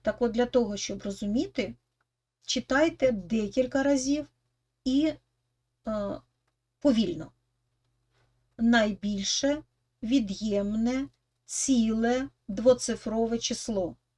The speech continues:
Що це? Мінус десять. Найбільше від'ємне ціле двоцифрове. Мінус десять. І воно ділене. Знайти дільник. Тоді нехай дільник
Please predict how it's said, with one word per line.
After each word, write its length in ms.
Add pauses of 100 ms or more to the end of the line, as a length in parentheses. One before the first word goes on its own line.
(200)
Що 300
це? 240 (1200)
Мінус 360
десять. 640 (920)
Найбільше 1080
від'ємне 920 (100)
ціле 720
двоцифрове. 800 (560)
Мінус 300
десять. 480 (800)
І 120
воно 580
ділене. 800 (1080)
Знайти 500
дільник. 680 (640)
Тоді 260
нехай 340
дільник 520